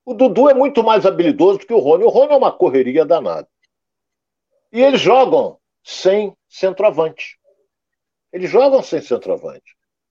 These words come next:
Então eles correm, o Dudu vai pra um lado, daqui a pouco tá na esquerda, daqui a pouco tá na direita. O mesmo acontecendo com o Rony. Agora, é um time que joga junto já há algum tempo. Joga junto já há algum tempo.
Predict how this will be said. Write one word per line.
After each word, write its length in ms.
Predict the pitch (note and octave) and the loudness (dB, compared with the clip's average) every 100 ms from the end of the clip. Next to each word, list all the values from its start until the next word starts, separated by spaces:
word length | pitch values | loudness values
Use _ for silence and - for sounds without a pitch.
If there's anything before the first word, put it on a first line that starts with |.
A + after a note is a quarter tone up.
| _ _ | _ _
Então 340 | C#3+ _ A3 | -20 _ 0
eles 140 | B3 - | 0 0
correm, 340 | - A3+ D3 | 0 0 0
o 60 | C3 | -2
Dudu 280 | C3+ C3 A#2+ | -2 0 0
vai 120 | C3 | 0
pra 140 | E3+ | -2
um 40 | E3 | 0
lado, 380 | G#3 C3+ B2 | 0 0 -4
daqui 240 | G#2+ B2+ D3+ | -4 -2 -2
a 60 | |
pouco 260 | C3 D3 - | -2 -4 -6
tá 100 | C#3 | -4
na 80 | C#3+ | -4
esquerda, 380 | D3 - A3 C#3+ C3+ | -4 0 0 2 0
daqui 120 | C#3+ | 0
a 60 | |
pouco 280 | C3 D3 - | -4 -10 -10
tá 100 | C#3 | -8
na 120 | C#3+ | -6
direita. 600 | D#3 G3 G3+ G3+ G3 F3+ - _ _ | -2 0 2 2 0 -8 -8 _ _
O 80 | C3+ | -6
mesmo 340 | E3 F#3+ F3+ | -2 0 0
acontecendo 680 | E3+ F3+ E3 D#3 - E3+ E3 | -2 -4 -2 -4 -2 -4 -2
com 180 | D3+ F#3 | -2 -2
o 40 | |
Rony. 420 | C#3+ C#3 B2+ D#2+ - _ _ _ _ _ _ _ _ | 0 0 -2 -6 -18 _ _ _ _ _ _ _ _
Agora, 420 | F#3+ D3 C#3+ C3 D3+ | -4 0 2 4 4
é 60 | |
um 100 | F3 | 0
time 280 | - D3+ F#3 | -2 -4 -4
que 140 | G3 | -6
joga 320 | F3+ F#3 C#3 A2 | 0 0 2 0
junto 340 | B2+ F3 A#2 | -4 -8 -6
já 100 | A2+ | -4
há 40 | |
algum 340 | C3 F#3 A#3+ C#4 | 0 0 -2 -2
tempo. 300 | A#3+ C#3 - _ _ _ _ - _ _ _ _ _ _ _ _ _ _ | -2 -2 -4 _ _ _ _ -20 _ _ _ _ _ _ _ _ _ _
Joga 300 | G#2+ G2+ G2 | -8 -4 -4
junto 320 | G2+ A#2+ C#3 | -4 -8 -4
já 100 | D#3+ | 0
há 40 | E3+ | 0
algum 260 | F3+ A3+ | 0 -4
tempo. 400 | F#3+ C3 G#2+ _ | -4 -4 -4 _